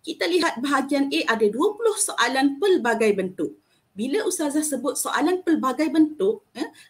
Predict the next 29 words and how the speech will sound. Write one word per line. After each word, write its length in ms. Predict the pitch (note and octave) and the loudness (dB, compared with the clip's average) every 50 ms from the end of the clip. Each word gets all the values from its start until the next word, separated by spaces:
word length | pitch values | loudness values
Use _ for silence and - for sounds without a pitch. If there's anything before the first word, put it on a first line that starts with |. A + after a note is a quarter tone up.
| _ - | _ -6
maksud 400 | C4 - - D4 - - - - | -4 -4 -2 0 0 -2 -2 -2
soalan 400 | - - - B3 C#4 D4 C#4+ C#4 | -4 -2 -2 0 0 0 0 0
itu 320 | C#4 D4+ - - C#4+ - - | 0 -2 -2 -2 -4 -4 -2
adalah 320 | A3+ A3 A3 A3+ A#3 A3+ | 0 0 0 0 0 -2
soalan 480 | - - - - A3+ A#3+ C4 C#4 D4 D#4+ | -4 -6 -4 -4 -4 -4 0 2 4 4
yang 120 | E4 D#4+ E4 | 4 4 4
pelbagai. 560 | G4+ G4 D4+ A3+ A3 F3+ - - C#3 - - _ _ _ _ _ _ _ _ _ _ _ | 2 2 2 4 2 0 0 -4 -8 -10 -10 _ _ _ _ _ _ _ _ _ _ _
Okey, 240 | F3 A3+ - - - | -6 -6 -4 -2 -2
pelbagai 480 | A3+ G#3+ G#3+ B3 D4 D4+ - G4+ G4 D4+ | -2 0 2 2 2 2 2 2 0 2
jenis 400 | - C#4+ C#4+ C#4+ C#4 - - - | 4 4 4 4 4 0 -2 -2
soalan 400 | - A3+ A#3+ B3 B3+ D4 G#4+ C#5 C5+ - _ _ _ _ _ _ | -2 -2 0 0 0 0 0 -2 -4 -12 _ _ _ _ _ _
tetapi 800 | F#4+ G#4 G#4+ - E4 D4+ D4+ D4+ - - C#4 C#4 C#4 D4+ - - | -2 -2 0 4 4 2 2 2 -2 -2 0 0 2 0 0 -2
tidak 320 | A#3 A#3 G#3+ A#3 A3 - | -6 -2 0 0 0 2
ada 340 | - C#4+ F4 - - A4+ A4+ G#4+ G#4 - | 0 0 0 2 2 2 2 4 2 0
soalan 720 | F#4 - - A#3 B3+ C#4 C#4 D4 D#4 A#3 - A#3+ - - _ _ _ _ _ _ _ _ | -4 0 0 2 2 2 4 4 4 4 4 2 -4 -10 _ _ _ _ _ _ _ _
objektif, 1040 | C#4+ E4 - - - - D4 C4+ - - - _ _ C#4+ C4 C#4+ C#4 - - - - _ _ _ | 0 0 0 0 -4 -4 -4 -4 -4 -6 -12 _ _ -4 -4 -2 -4 -4 -10 -16 -20 _ _ _
eh, 180 | A#3 D4 - E4+ - - | -6 -6 -6 -6 -4 -2
aneka 640 | G#3+ A3 A3+ A3 A#3 B3 - - - C4 D4 - - - - _ _ _ | -2 0 0 -2 -4 -4 -6 -4 0 2 2 2 0 -6 -14 _ _ _
pilihan. 480 | D4+ C4+ A#3 G3 - - E3 D3 C#3+ - - _ _ _ _ _ _ _ _ _ _ _ | 0 0 2 0 -2 -2 -6 -10 -10 -12 -16 _ _ _ _ _ _ _ _ _ _ _
Ha, 160 | D#4 D#4 - - | -18 -16 -10 -10
itu 320 | - - - - G#4 C#4+ | -10 -6 0 0 0 2
berbeza 480 | B3+ C#4+ A#3 G#3+ A3 G#3 G#3+ G#3+ - B3 A3 | 2 0 4 6 6 6 6 6 2 2 2
dengan 240 | G#3+ G#3 G3 G3 F#3 | 2 -2 -6 -6 -8
tahun 320 | G3+ G#3+ G3 F3+ F3 D3+ | -8 -6 -4 -4 -6 -6
lepas. 320 | - - D3 D3 - - - | -8 -10 -10 -10 -12 -14 -14
Tidak 240 | _ G3+ G3 A3 - | _ -8 -6 -2 -2
ada 280 | A3+ A#3+ A3+ B3+ D4+ D4 | -2 -2 -2 0 0 0
dah. 160 | C#4+ C4 B3+ - - | 0 0 -2 -4 -10
A, 320 | - - _ _ - A#3 | -20 -20 _ _ -2 -2